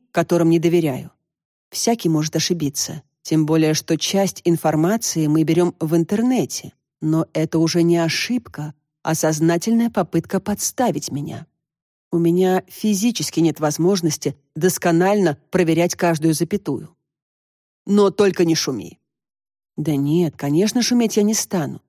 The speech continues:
"Да ты вообще молодчина, Наташка.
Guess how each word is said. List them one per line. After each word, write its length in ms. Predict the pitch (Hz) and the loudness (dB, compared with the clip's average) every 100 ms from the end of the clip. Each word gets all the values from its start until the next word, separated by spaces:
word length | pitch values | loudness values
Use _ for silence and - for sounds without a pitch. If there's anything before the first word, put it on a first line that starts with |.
| _ _ _ _ _ _ _ 165 | _ _ _ _ _ _ _ -2
"Да 140 | 196 | 0
ты 180 | 214 220 | 2 2
вообще 440 | 214 196 - 226 | 4 2 2 2
молодчина, 580 | 220 214 208 - 311 247 | 4 2 2 0 2 2
Наташка. 560 | 170 170 220 - - | 2 0 -2 -4 -14